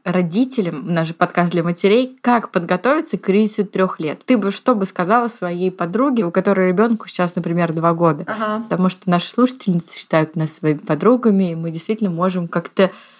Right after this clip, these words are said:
Speaker 1: подстелить им соломку.
Speaker 2: Как подготовиться? Запастись белым вином.
Speaker 1: Хорошо, отлично. Первый пункт есть. Второй пункт, мы уже об этом проговорили с Тоней, прочитать всё, что вообще можно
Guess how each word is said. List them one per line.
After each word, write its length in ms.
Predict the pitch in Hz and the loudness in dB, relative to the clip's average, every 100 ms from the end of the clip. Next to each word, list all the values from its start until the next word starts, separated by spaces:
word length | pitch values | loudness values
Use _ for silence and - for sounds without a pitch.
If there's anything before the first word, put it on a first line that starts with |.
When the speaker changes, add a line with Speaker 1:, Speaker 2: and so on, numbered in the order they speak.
| _ _ - | _ _ 2
Speaker 1:
подстелить 580 | 262 - 254 240 233 | 2 2 2 4 4
им 80 | 226 | 2
соломку. 640 | 220 202 170 156 151 - 185 | 4 2 0 -2 -8 -14 -10
Speaker 2:
Как 320 | - 214 190 | 0 0 0
подготовиться? 960 | - 202 196 196 202 196 190 190 - 190 175 _ _ | 0 0 2 0 0 0 0 -4 -8 -8 -8 _ _
Запастись 520 | 190 196 202 - 294 | 0 2 2 2 2
белым 340 | 220 202 196 185 | 4 4 4 2
вином. 420 | 185 185 226 254 240 - - 269 - - | 2 2 2 0 -2 -4 -2 2 2 2
Speaker 1:
Хорошо, 760 | 403 214 285 - 269 208 214 269 | 2 4 2 2 2 4 2 0
отлично. 600 | 214 240 247 214 - 214 | -2 0 0 0 0 -2
Первый 400 | 190 226 247 254 | 0 0 2 0
пункт 340 | 254 254 254 | -2 -4 -2
есть. 360 | 220 190 180 - - - _ | 0 0 -2 -6 -20 -20 _
Второй 460 | - 185 185 277 | -4 0 2 2
пункт, 440 | 262 233 254 254 - 185 | 2 0 0 0 -4 0
мы 120 | 202 | 2
уже 180 | 208 190 | 4 2
об 100 | 180 | 0
этом 180 | 180 170 | -2 -6
проговорили 480 | 175 170 180 165 | -6 -2 0 0
с 80 | 165 | -4
Тоней, 420 | - 262 269 226 - - _ - | -2 0 2 0 -4 -20 _ 0
прочитать 720 | 220 226 - 214 240 294 - | 0 0 -4 0 2 2 -2
всё, 400 | - - 254 254 | -14 0 4 4
что 220 | - 214 | 2 0
вообще 320 | 185 180 - | -2 -2 -4
можно 680 | 170 170 190 285 294 196 151 | -4 -2 0 0 0 -6 -8